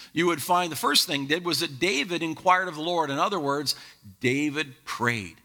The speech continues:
When David needed to encourage himself in the Lord, he went to God and he began to pray and he began to ask God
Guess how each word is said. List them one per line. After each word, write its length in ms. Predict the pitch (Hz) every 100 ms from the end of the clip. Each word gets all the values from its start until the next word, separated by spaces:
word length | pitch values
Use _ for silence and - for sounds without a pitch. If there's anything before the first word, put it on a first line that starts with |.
| _ _ -
When 320 | 151 147 135
David 480 | 151 196 208 208 165
needed 260 | 190 190 135
to 120 | 135
encourage 540 | 123 - 202 226 240
himself 640 | 214 151 - 208 208 220
in 60 | 185
the 80 | 160
Lord, 360 | 151 196 240
he 80 | 185
went 200 | 190 -
to 60 | 170
God 300 | 165 196 226
and 80 | 202
he 60 |
began 360 | 156 151 220 208
to 60 | 156
pray 480 | - 190 240 226
and 100 | 175
he 40 | 156
began 300 | 160 196 180
to 160 | 165
ask 420 | 170 254 302 - -
God 460 | 214 196 135 147